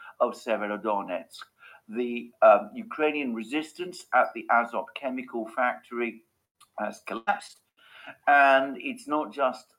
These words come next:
the case that Severodonetsk itself has fallen entirely under Russian control, but it seems that the Russians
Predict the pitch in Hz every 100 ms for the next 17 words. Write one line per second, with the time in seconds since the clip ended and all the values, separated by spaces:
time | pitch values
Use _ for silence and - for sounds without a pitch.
0 | - 113 110 - 101 101 - - - 110
1 | 90 90 - 113 98 98 101 151 175 143
2 | 104 - - - 113 - 165 175 190 -
3 | _ _ - - - 127 123 - - 123
4 | 117 117 110 104 - - 185 180 131 117
5 | - 104 95 98 101 98 - 95 - -
6 | 104 - 170 185 196 - _ - - -
7 | 120 147 147 147 - - 151 139 123 147
8 | 131 123 117 - 110